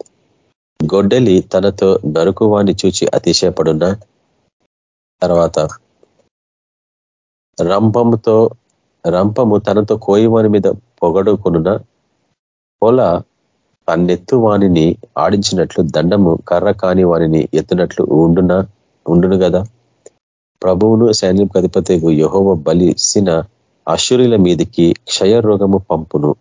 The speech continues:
వారి క్రింద అగ్నిజ్వాలలు గల కొరవి కంటి రాజును రాజును. కాబట్టి ఆ అగ్ని వారిని కాల్చివేయును అన్న విషయాన్ని జ్ఞాపకం చేస్తున్నాడు. కాబట్టి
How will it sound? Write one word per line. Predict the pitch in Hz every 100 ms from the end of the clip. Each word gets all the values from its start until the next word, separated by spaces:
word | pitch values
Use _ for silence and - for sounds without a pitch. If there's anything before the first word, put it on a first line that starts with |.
| -
వారి | 71 76 -
క్రింద | - 104 120
అగ్నిజ్వాలలు | - - 76 78 101 87 87 92 87
గల | 78 73 _ _ _
కొరవి | 90 95 101 104
కంటి | 101 82 - 76 71 _ _ _ _
రాజును | 73 73 - 85 104 123 - _ _ _ _ _ 82
రాజును. | 80 80 80 76 - - -
కాబట్టి | 85 85 - 117 - -
ఆ | 73
అగ్ని | 82 113 117
వారిని | 92 90 85 80 80
కాల్చివేయును | - 78 82 80 92 85 85 92
అన్న | 82 78
విషయాన్ని | 76 - 85
జ్ఞాపకం | 78 147 - - 71
చేస్తున్నాడు. | - 147 139 123 - _ _ _ _ _ _ _ _ -
కాబట్టి | 98 110 95